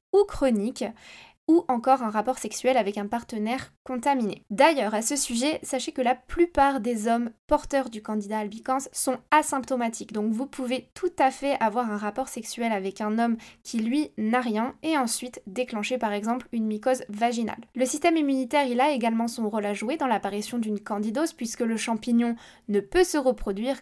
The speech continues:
que si aucune barrière ne l'en empêche. Normalement, un bon système immunitaire devrait avoir suffisamment de bonnes bactéries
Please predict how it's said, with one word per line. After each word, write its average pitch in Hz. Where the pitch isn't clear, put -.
que 349
si 320
aucune 247
barrière 233
ne 202
l'en 247
empêche. -
Normalement, 233
un 214
bon 220
système 233
immunitaire 233
devrait 254
avoir 220
suffisamment 233
de 202
bonnes 302
bactéries 226